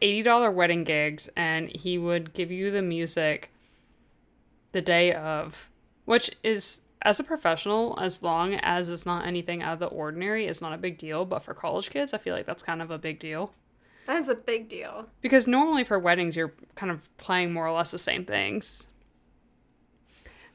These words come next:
Speaker 1: But
Speaker 2: Yeah.
Speaker 1: it was, uh, and then his wife literally almost killed me on I seventy-five. <laughs>
Speaker 2: Yeah, I'm glad you're alive.
Speaker 1: Yeah, me too. I was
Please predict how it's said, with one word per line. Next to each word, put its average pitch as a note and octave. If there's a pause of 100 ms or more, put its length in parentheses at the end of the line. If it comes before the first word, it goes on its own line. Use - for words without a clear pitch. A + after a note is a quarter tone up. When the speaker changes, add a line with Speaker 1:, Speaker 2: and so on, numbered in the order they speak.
Speaker 1:
But F#3
Speaker 2:
Yeah. F#4 (800)
Speaker 1:
it G#3+
was, G3+ (500)
uh, G3 (260)
and F#3+
then F3+
his F#3+
wife E3
literally F3
almost E3+
killed F3
me F3+
on E3+
I D3+
seventy-five. D#3
<laughs> B3 (1400)
Speaker 2:
Yeah, C4
I'm C4+
glad B3
you're A#3+
alive. E3+ (360)
Speaker 1:
Yeah, C4
me G3+
too. E3 (340)
I G3+
was G3+